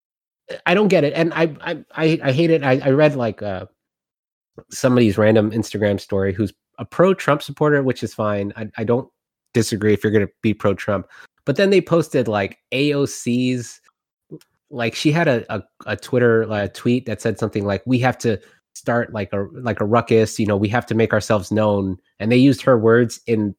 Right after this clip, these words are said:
the way that I guess the, the maga people twisted it so that they have to make themselves known, which I'm like, "Holy shit,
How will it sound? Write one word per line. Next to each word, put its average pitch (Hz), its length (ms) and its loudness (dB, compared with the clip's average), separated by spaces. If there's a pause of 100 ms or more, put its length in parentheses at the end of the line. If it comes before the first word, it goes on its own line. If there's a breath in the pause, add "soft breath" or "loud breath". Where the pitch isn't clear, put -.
(240)
the 113 100 0
way 110 260 2
that 104 260 -4 (640)
I 120 60 -2
guess 110 260 0 (180)
the, 113 180 -8 (120)
the 117 80 -4
maga 110 300 -2
people 139 560 -6 (100)
twisted 139 360 -2
it 143 160 -2
so 117 160 -4
that 101 220 -6
they 107 100 0
have 104 200 -4
to 107 100 -6
make 104 180 -4
themselves 98 500 -8
known, 202 320 -4 (600)
which 131 180 -2
I'm 139 120 2
like, 120 180 -2
"Holy 170 420 2
shit, 175 400 -2